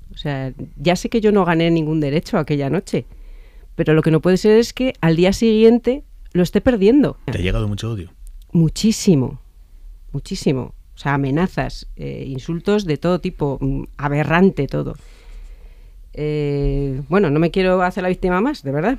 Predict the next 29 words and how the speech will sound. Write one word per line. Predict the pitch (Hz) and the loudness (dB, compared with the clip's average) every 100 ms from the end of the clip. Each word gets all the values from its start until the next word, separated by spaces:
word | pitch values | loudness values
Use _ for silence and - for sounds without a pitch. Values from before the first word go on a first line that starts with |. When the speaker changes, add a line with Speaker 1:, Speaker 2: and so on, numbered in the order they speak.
| - | 2
Speaker 1:
pero | 180 175 | 4 4
<laughs> | - - 190 - | 4 0 0 0
es | 254 - | -4 0
que, | 165 - - - - - - - - | -2 -2 -6 -18 -20 -18 -16 -8 -6
es | 156 | -2
que | 165 | 2
es | |
increíble | 208 220 208 190 208 | 2 2 0 0 2
que | 220 | 2
una | 214 175 | 2 0
persona | 175 196 220 | -4 -2 -2
por, | - 139 127 - | -4 -8 -8 -14
por | - 139 131 - - | -8 -6 -6 -8 -14
ser | - 165 151 | 0 2 2
libre | 170 196 202 208 220 180 | 2 2 2 2 0 0
en | |
un | 185 | 0
momento | 180 180 180 | 0 -2 -2
determinado | 175 170 170 | -2 -2 -2
de | 170 | -4
su | - | -6
vida, | 185 214 - | -6 -4 -4
por | 135 | -6
hacer | 131 151 | -4 -4
una | 175 | -4
cosa, | 190 214 165 - - - - - | -4 -4 -4 -6 -12 -16 -20 -18
pues | - 156 | -12 -10
sí, | - 269 294 | -4 -4 -4
tan, | - 160 143 - | -2 0 -2 -6